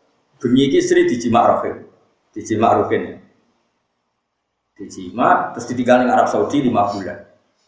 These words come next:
Ternyata seminggu lagi dia haid. Cara teori umum, teori umum masyarakat, haid itu bukti maninya agak jadi anak kan? Paham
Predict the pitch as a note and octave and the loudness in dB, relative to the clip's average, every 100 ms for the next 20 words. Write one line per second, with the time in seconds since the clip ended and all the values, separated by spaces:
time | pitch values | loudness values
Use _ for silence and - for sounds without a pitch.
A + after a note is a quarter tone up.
0 | _ _ _ _ _ _ _ - D#3 D#3+ | _ _ _ _ _ _ _ 2 2 2
1 | D#3+ D#3 F#3+ G#3+ G#3+ - - - _ _ | 2 2 2 4 4 0 -6 -16 _ _
2 | _ - - - - _ - E3 E3+ E3+ | _ -6 -6 -6 -14 _ -4 -2 2 4
3 | E3+ D#3 G#3 D#3 C#3+ - C3 - - - | 4 4 0 2 2 4 0 0 -8 -18
4 | _ _ _ _ _ _ - D#3 E3+ F3 | _ _ _ _ _ _ 2 4 4 2
5 | E3+ E3 E3+ E3+ F#3 C3+ C3 D#3 D#3 D#3 | 0 2 2 2 4 4 2 2 2 2
6 | D#3+ D3 C#3+ D3 C#3 - D#3 - - - | 0 0 2 2 2 4 2 0 -6 -14
7 | - - _ _ _ _ _ _ - E3 | -20 -20 _ _ _ _ _ _ 2 2
8 | E3+ A3 - C#3+ - F3 F3 D#3+ D3+ D#3 | 4 2 2 0 0 2 2 2 0 2
9 | F#3 - - B2 D3 D3 - - - - | 2 2 2 2 6 6 4 0 -2 -10
10 | _ _ _ _ _ - _ - C#3 | _ _ _ _ _ -20 _ 4 6